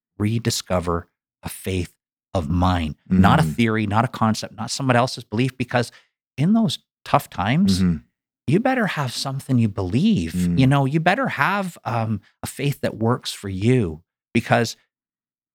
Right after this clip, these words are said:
Speaker 1: well, put it this way, at the, in that, those moments of real troubled times, I can't rely on Jamie's,
Speaker 2: Mm-hmm.
Speaker 1: you know, your,
Speaker 2: Mm-hmm. Mm-hmm.
Speaker 1: somebody else's,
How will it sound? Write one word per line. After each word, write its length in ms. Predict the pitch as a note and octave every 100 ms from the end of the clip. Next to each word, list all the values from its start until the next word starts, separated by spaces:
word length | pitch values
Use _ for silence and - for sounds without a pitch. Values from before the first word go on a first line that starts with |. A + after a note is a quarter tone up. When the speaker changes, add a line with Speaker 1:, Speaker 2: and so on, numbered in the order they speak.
| _
Speaker 1:
well, 120 | A#2+ A#2
put 120 | D#3
it 20 |
this 180 | D3+ -
way, 220 | F2+ D#2+ _ _ _
at 160 | A2 -
the, 120 | G#2+
in 120 | G2+ G#2
that, 280 | C3+ D#3 -
those 260 | C3 D3
moments 640 | C3+ C#3 C#3+ G#2 G2 - - G#2+
of 500 | G2 G2 F#2 - _ _
real 380 | G#2+ A#2+ A2+ F#2+ _ _ _ -
troubled 360 | A#2 A2+ G#2
times, 520 | - A2 D3 E3+ - _ _ _ _ _ _ _ -
I 80 | A2+
can't 240 | - D#3+
rely 280 | G2 E2 F2
on 280 | E2+ E2+ C#2+ -
Jamie's, 540 | F2+ F#2+ A#2 D#2+ - -
Speaker 2:
Mm-hmm. 140 | E2+
Speaker 1:
you 60 | C3
know, 80 |
your, 260 | G#2+ G2 A#2+
Speaker 2:
Mm-hmm. 140 | G#2 F#2+
Mm-hmm. 180 | E2
Speaker 1:
somebody 360 | - F2 A#2+ A#2
else's, 520 | A2+ A2 A2+ - -